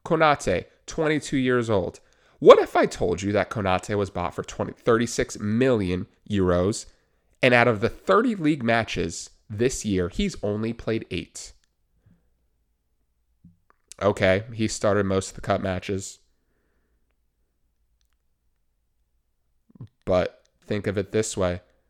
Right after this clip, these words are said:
When Konate was playing for R B Leipzig, was he not considered one of the best young defenders in the world? Can you say the same for that for him this season? I don't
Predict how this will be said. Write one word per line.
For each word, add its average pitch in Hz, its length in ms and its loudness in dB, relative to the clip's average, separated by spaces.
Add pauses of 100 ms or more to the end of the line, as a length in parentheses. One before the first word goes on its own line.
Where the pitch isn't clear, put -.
(300)
When 98 160 -4
Konate 98 720 -2 (460)
was 98 160 -4
playing 98 360 -4
for 98 140 -4
R 98 180 -2
B 95 120 -4
Leipzig, 92 640 -6 (1300)
was 101 260 2
he 101 80 0
not 98 220 -2
considered 98 420 -4
one 95 160 -2
of 95 80 -6
the 95 80 -4
best 87 320 -6
young 95 220 -2
defenders 92 460 -6
in 92 80 -6
the 90 40 -6
world? 90 380 -2
Can - 100 -8
you 90 80 -4
say 101 200 0
the 95 140 -2
same 101 280 0
for 95 140 -2
that 101 280 0
for 92 120 0
him 104 260 2
this 107 180 2
season? 107 340 -2 (1600)
I 85 260 -6
don't 90 460 -6